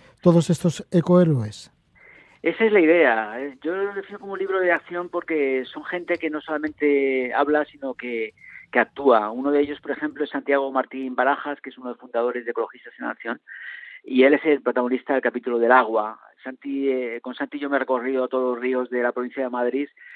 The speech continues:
Speaker 2: y, y me, me llenó de satisfacción poder ir con él al río Manzanares y ver su proyecto de renaturalización del río Manzanares,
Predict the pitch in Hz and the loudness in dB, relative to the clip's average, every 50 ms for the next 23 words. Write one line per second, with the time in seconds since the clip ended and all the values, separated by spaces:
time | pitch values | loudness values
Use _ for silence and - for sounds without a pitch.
0 | - - - - _ _ - - 139 123 123 123 120 120 117 113 110 - - 143 | -20 -20 -20 -20 _ _ -14 -10 -8 -6 -6 -6 -6 -8 -8 -10 -12 -12 -10 -8
1 | 127 120 123 127 120 120 117 113 117 113 117 117 117 120 120 127 135 123 - - | -8 -6 -4 -4 -2 -2 -2 -4 -6 -8 -6 -4 -2 0 2 2 0 0 -4 -8
2 | 143 127 - 139 120 - - 135 135 - 135 127 123 120 120 120 - 120 117 120 | -10 -6 -4 -4 -4 -4 -4 -6 -4 -2 -2 0 0 0 -2 -2 -4 -4 -2 0
3 | 120 120 120 107 - 120 127 127 123 117 117 110 107 104 101 - - - - - | 2 2 2 0 0 0 0 2 2 2 0 -2 -6 -10 -16 -20 -20 -20 -20 -8
4 | - 123 110 - - 123 123 127 135 139 147 156 151 - 131 127 123 127 - - | -4 -4 -4 -4 -4 -4 -2 0 0 0 0 -4 -6 -10 -10 -6 -6 -6 -6 -8
5 | - - 120 117 120 120 - 127 120 117 117 117 113 110 107 104 - _ _ - | -8 -6 -6 -6 -6 -4 -2 0 0 2 2 2 2 0 -2 -4 -8 _ _ -20
6 | _ _ _ - 117 113 123 123 - 117 117 113 113 - 117 104 - - 131 127 | _ _ _ -12 -6 -2 -2 -2 -2 -2 -2 -2 -2 -4 -6 -8 -6 -6 -6 -4
7 | 123 120 113 107 117 120 117 120 117 110 - 127 117 110 113 117 127 147 147 | -4 -4 -4 -2 -2 -2 0 0 -2 -2 -2 -2 0 0 2 0 0 -2 -6